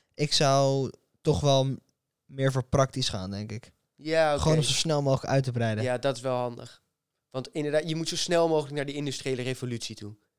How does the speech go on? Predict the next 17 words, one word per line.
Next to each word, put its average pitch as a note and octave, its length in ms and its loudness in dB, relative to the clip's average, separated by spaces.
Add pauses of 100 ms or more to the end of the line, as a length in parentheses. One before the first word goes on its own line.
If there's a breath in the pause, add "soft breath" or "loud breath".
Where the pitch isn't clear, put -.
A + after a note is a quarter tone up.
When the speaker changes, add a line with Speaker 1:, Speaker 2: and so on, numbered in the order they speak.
(560)
Speaker 1:
Ja, C3 240 0
gewoon, A#2+ 360 0
eh, A#2 200 0
inderdaad A#2+ 260 2
Speaker 2:
Dat, B2+ 120 2
dat B2+ 100 8
Speaker 1:
naar, A#2+ 80 6
Speaker 2:
is A#2+ 80 4
echt A#2 200 4
Speaker 1:
eh, A2+ 60 2
Speaker 2:
het, A2 180 -2
daar D3 140 2
moet E3 140 -2
je C#3+ 60 -4
zo C3 60 4
Speaker 1:
metaal. A#2+ 460 6
Speaker 2:
sne-, C#3+ 100 -2